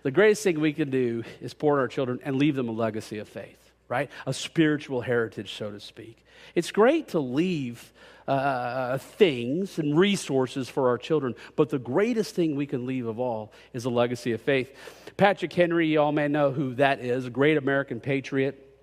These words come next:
Um, he was the most, one of those famous quotes, "Give me liberty or give me death." You ever heard that quote before? That was him. This is what he wrote in his last will and testament to be read to his family after he was gone. This is what he wrote.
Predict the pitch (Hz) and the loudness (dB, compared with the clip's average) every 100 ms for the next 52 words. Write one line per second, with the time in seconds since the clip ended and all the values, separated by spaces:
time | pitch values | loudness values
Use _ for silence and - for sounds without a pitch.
0 | _ _ _ - - 147 139 - - - | _ _ _ -8 2 4 2 -2 -12 0
1 | 226 208 156 165 139 165 156 - 165 160 | 4 4 4 2 4 2 0 -2 0 2
2 | 170 143 - 202 175 - 175 151 151 - | 4 4 4 2 2 4 6 6 2 -6
3 | - - - - 139 196 180 196 165 160 | -16 -20 -20 0 4 4 4 2 6 6
4 | 175 175 170 180 165 160 135 127 127 143 | 6 4 2 2 2 2 0 0 0 0
5 | 123 131 110 107 104 92 - - - _ | 2 -2 -2 0 0 -2 -10 -20 -20 _
6 | - 151 151 165 151 139 165 139 131 156 | 0 2 4 2 2 2 2 2 4 4
7 | 143 - - - 185 180 - 170 117 - | 4 -4 -4 4 4 4 2 2 0 -12
8 | - - - _ 196 226 226 226 202 220 | -20 -20 -20 _ 4 4 4 4 4 4
9 | 185 156 156 151 127 139 165 196 - 185 | 6 6 4 0 0 2 4 2 0 2
10 | 202 - 175 143 156 151 151 185 147 135 | 2 4 2 2 -4 -6 0 0 2 4
11 | 165 208 196 - - - 165 175 196 - | 4 4 0 -10 -20 -8 -2 0 0 0
12 | 202 151 127 127 135 147 - 151 165 151 | 2 2 0 0 4 2 2 -2 0 -2
13 | 139 139 113 120 127 135 143 135 117 | 0 0 0 -4 -2 0 4 4 2